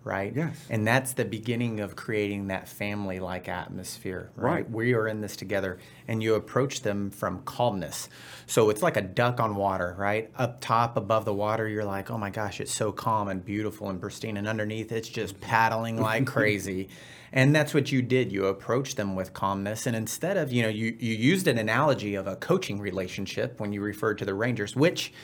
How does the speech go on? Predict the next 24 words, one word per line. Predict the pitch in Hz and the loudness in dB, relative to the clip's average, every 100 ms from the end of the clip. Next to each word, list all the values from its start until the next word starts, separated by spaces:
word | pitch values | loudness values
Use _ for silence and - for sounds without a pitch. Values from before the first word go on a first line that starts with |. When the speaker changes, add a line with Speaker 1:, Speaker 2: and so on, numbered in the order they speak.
| - - - | -18 -18 -2
Speaker 1:
you | 131 151 | 4 6
beat | 127 190 - | 6 4 4
me | 143 113 | 2 2
to | 120 107 | 2 2
'cause | 104 117 | 4 8
I | 131 | 10
was | 143 | 10
gonna | 160 | 8
bring | 127 139 202 247 | 8 10 10 12
that | 190 147 | 12 12
up. | 190 151 - 117 135 | 12 12 10 4 -2
Speaker 2:
<laughs> | |
Sorry. | - 147 151 151 | 4 8 12 12
Speaker 1:
And | 151 | 12
you | 165 160 | 12 12
stole | 175 - 214 240 165 | 8 10 12 12 12
it | 135 | 10
from | 135 127 | 8 8
me. | 120 123 | 8 8
They | 135 127 | 8 6
just | 117 165 196 - | 8 10 10 8
won | 156 160 160 123 | 6 10 10 10
yesterday. | 123 117 - 113 107 104 104 117 123 127 | 8 8 6 2 4 6 6 4 0 -2
Um, | - 120 120 117 110 107 101 101 | 4 6 8 6 4 2 0 -2